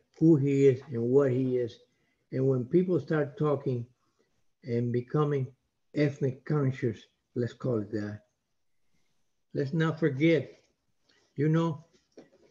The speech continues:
Hispanic men and women have been fighting for this country for a long time. A hundred and thirty-one people, na-, men named Garcia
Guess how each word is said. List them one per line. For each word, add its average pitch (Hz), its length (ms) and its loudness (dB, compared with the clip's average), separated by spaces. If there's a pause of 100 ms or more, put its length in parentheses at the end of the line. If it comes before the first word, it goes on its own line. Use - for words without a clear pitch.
(260)
Hispanic 160 680 -2
men 160 460 2 (800)
and 139 240 0
women 151 300 2
have 123 200 -4
been 127 140 -2
fighting 143 380 -2
for 131 180 -2
this 131 180 -2
country 135 300 -4
for 120 240 -4
a 120 80 -4
long 123 240 -6
time. 104 260 -12 (640)
A 123 120 -4
hundred 202 420 2
and 160 160 -2
thirty-one 180 800 2 (960)
people, 165 340 0
na-, 156 280 0
men 165 420 0
named 170 300 0
Garcia 143 580 2